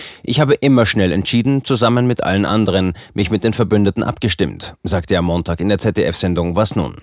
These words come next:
„Aber mein Kurs ist schon, dass wir besonnen und mit klarem Verstand handeln. Die Regierung treffe keine Entscheidung im Stil einer P-R-Abteilung, immer noch was drauf oder niemals etwas.“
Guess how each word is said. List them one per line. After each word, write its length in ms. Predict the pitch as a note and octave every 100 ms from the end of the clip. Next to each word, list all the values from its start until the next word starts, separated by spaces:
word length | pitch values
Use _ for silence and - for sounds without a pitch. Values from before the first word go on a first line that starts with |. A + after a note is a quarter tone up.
| _ - - -
„Aber 180 | - B2
mein 220 | C3 C#3
Kurs 320 | C3 A#2 A2 G2+
ist 180 | A2
schon, 300 | - A#2+ A#2+
dass 160 | A2+ G#2+
wir 80 | A2
besonnen 500 | G#2 F2+ G#2+ A#2+ A2+
und 160 | A2+
mit 200 | - A2+
klarem 320 | - G#2 G2+ G2+
Verstand 400 | A2+ B2+ B2+ A#2
handeln. 400 | F2 A1 G1+ - - - -
Die 60 | F#2+
Regierung 460 | F2 G#2+ A2+ A2+
treffe 300 | - A2 -
keine 240 | - A#2 C3
Entscheidung 420 | B2+ G#2+ D#2 D#2
im 100 | E2+
Stil 320 | - - G2
einer 200 | F2+ F2
P-R-Abteilung, 960 | - G2+ F2 G#2+ F#2+ - F#2 F2+ F2 D2+ - - -
immer 200 | C3 G#2+
noch 260 | F#2+ -
was 160 | G2+ F#2+
drauf 360 | - A2+ A2
oder 200 | - F2+
niemals 420 | E2+ A2+ G#2+ F2 -
etwas.“ 540 | C2+ D2+ G1+ - -